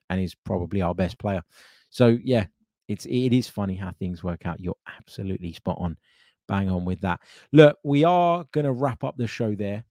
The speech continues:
Um, I'm gonna leave it there. It is a late one tonight. I am absolutely knackered. I've, uh, yeah, I've, I, I've had a tough week. Um,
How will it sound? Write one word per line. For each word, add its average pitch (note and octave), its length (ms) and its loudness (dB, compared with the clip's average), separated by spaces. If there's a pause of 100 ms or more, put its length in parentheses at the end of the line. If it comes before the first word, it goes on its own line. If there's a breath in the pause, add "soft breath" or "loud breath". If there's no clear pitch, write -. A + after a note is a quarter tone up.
(160)
Um, G2+ 540 -6 (240)
I'm G2+ 120 -8
gonna G2 200 -4
leave F#2+ 200 -4
it G2 100 -8
there. F#2+ 200 -4
It G2+ 240 -10
is F2 140 -8
a F#2+ 60 -6
late F#2+ 260 -8
one F#2 200 -8
tonight. F2+ 460 -4
I F#2 140 -4
am F2 260 -6 (540)
absolutely G#2 560 -2
knackered. G2 360 -4 (1400 soft breath)
I've, C#3 300 4
uh, C#3+ 280 6 (1800)
yeah, A#2+ 360 2
I've, B2 200 -2
I, E3 220 0
I've D#3 80 2
had F#3+ 160 4
a F#3+ 60 0
tough - 320 4
week. - 440 -4 (160)
Um, G#2 540 -4